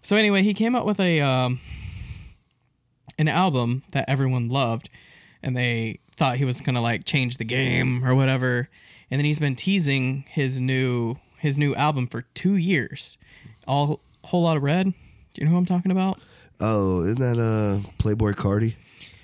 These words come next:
Speaker 1: Yes.
Speaker 2: Playboi
Speaker 1: Playboi Carti.
Speaker 2: Carti, yeah.
Speaker 1: So this guy, Mario Judah, has been, um, making himself into a meme. And he started this countdown thing. He's like, "Seven days.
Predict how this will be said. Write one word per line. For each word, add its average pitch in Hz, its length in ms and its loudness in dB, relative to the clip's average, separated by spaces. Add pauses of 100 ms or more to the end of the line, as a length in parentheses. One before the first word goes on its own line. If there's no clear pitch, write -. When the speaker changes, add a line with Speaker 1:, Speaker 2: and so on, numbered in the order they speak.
(680)
Speaker 1:
Yes. - 580 -2 (240)
Speaker 2:
Playboi 95 320 2
Speaker 1:
Playboi - 20 0
Carti. 95 400 0
Speaker 2:
Carti, 71 400 -6
yeah. 87 60 -6 (220)
Speaker 1:
So 139 440 0
this - 540 -4 (100)
guy, 151 560 2 (220)
Mario 131 400 2
Judah, 143 540 0 (580)
has 143 240 2
been, 139 460 2
um, 117 440 -2 (720)
making 180 320 2
himself 156 340 2
into 143 200 2
a 123 80 0
meme. 120 460 -2 (800)
And 151 140 2
he 151 60 2
started 190 380 0
this 185 180 2
countdown 135 520 0
thing. 120 340 -2
He's 131 140 -6
like, 127 200 -4
"Seven 151 320 2
days. 131 680 0